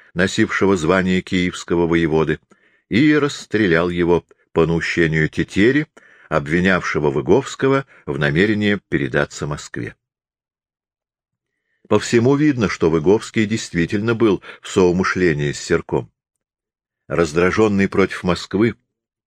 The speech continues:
страшась от ней порабощения в Малороссии, он примирился с поляками в надежде дать своей родине независимость и свободу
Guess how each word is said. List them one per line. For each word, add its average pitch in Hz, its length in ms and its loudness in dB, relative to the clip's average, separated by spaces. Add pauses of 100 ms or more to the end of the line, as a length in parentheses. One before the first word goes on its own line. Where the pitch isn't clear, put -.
(140)
страшась 92 800 0 (220)
от 80 200 -2
ней 90 240 2
порабощения 80 880 0 (240)
в 67 160 -10
Малороссии, 73 720 0 (580)
он 113 300 2
примирился 113 680 2
с - 120 -10
поляками 98 580 2
в 82 120 -4
надежде 90 500 0
дать 95 240 0
своей 85 420 0
родине 85 500 0 (260)
независимость 87 880 0
и - 60 0
свободу 78 720 -2